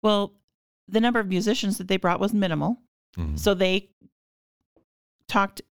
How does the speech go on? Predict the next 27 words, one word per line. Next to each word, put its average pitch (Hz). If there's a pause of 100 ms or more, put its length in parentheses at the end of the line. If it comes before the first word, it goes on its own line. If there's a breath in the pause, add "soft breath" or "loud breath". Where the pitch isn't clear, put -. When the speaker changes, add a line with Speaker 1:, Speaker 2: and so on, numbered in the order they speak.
(140)
Speaker 1:
local 202
musicians 170
into 175
playing 170
with 202
them 160 (280)
to 196
have 170
Speaker 2:
Hmm. 165
Speaker 1:
a 165
bigger 165 (220)
ensemble. 170 (1200)
And 170
then 170 (220)
Arturo 208
Patrici 226 (720)
was 190
an 185
Italian 214
violinist 185 (260)
that 180
lived 185
in 175
Mohall, 185
North 151
Dakota. - (240)
Speaker 2:
Okay. 92